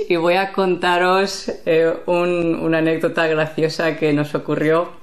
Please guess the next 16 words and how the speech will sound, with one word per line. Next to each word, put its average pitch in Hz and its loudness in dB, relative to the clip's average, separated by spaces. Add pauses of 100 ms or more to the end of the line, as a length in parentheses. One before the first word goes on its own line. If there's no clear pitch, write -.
(160)
a, 143 -4
a 151 0
Gordon 170 2
y 160 2
a 156 2
mí. 165 -2 (680)
Gordon 220 2
y 208 2
yo 190 2
teníamos 160 -2 (100)
un 175 2
amigo 185 2
que 165 -8
se 151 -2
llamaba 139 0
Morris. 160 -2